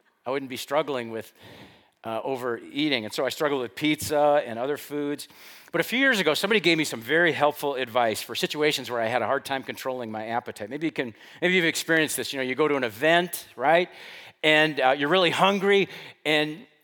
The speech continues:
you know, you, you, you have to eat what they serve you, right? Um, you, you can only eat what is available, and if it doesn't fit your eating plan, it can be hard,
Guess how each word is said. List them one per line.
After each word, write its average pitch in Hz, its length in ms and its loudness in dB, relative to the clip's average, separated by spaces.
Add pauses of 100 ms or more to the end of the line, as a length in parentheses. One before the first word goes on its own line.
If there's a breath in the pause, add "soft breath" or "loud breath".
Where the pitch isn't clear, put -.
(140)
you 160 80 -10
know, 151 120 -4
you, 139 280 -12
you, 135 280 -10
you 131 80 -2
have 135 140 0
to 120 60 -10
eat 165 140 -8
what 143 140 -10
they 117 100 -8
serve 226 400 -2
you, 90 140 -12
right? 127 320 -4 (500 loud breath)
Um, 123 320 -12
you, 143 220 -6
you 151 100 -8
can 160 140 -2
only 156 180 0
eat 170 140 -4
what 151 200 0
is 127 120 -4
available, 135 640 0
and 139 100 0
if 131 60 -4
it 135 40 -6
doesn't 156 220 -2
fit - 220 -4
your 143 80 -4
eating 165 260 0
plan, 113 480 -10 (640)
it 131 100 -10
can 143 120 -10
be 135 100 -10
hard, 107 440 -6